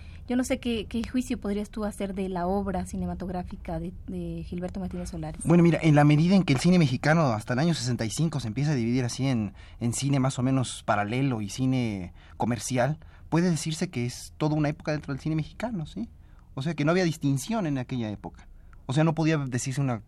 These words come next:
Speaker 2: en forma peyorativa, es cine comercial en el año cuarenta y cinco. ¿Sí?
Speaker 1: Pero ahora
Speaker 2: No
Speaker 1: que
Speaker 2: había
Speaker 1: te
Speaker 2: otra
Speaker 1: de-
Speaker 2: alternativa.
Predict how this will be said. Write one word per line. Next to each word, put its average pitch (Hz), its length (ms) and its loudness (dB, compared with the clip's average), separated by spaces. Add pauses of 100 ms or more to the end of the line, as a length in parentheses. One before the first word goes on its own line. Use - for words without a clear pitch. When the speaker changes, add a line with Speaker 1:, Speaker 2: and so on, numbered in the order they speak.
(100)
Speaker 2:
en 117 220 -4
forma 139 220 0
peyorativa, 113 500 -2
es 120 60 -4
cine 127 200 0
comercial 104 480 -6
en 123 80 -4
el 92 140 -6
año 95 180 -6
cuarenta 98 240 -6
y 147 60 -2
cinco. - 320 -8 (580)
¿Sí? - 80 -20
Speaker 1:
Pero 208 200 -6
ahora 202 180 0
Speaker 2:
No 156 60 8
Speaker 1:
que 156 80 4
Speaker 2:
había 147 100 4
Speaker 1:
te 147 60 4
Speaker 2:
otra 143 160 0
Speaker 1:
de- 123 40 -2
Speaker 2:
alternativa. 110 560 -4